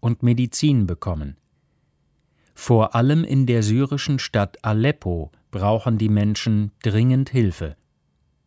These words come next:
In Aleppo gibt es seit vielen Monaten Kämpfe.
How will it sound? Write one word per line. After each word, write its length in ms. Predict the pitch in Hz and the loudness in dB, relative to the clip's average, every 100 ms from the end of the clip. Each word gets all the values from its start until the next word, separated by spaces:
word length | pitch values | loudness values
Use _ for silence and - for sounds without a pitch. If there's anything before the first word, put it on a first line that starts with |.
| _ _ _ _ _ _ | _ _ _ _ _ _
In 200 | 113 107 | 2 2
Aleppo 760 | 104 104 104 110 135 139 147 - | 2 0 0 0 0 0 -2 -4
gibt 260 | 127 - | -4 -2
es 140 | 117 - | -4 -2
seit 240 | 98 - | -4 -4
vielen 480 | - 135 139 139 127 | -4 -2 0 2 2
Monaten 640 | 104 107 98 92 - 113 | 2 2 2 0 -2 -4
Kämpfe. 480 | - 107 85 - | -2 -4 -4 -8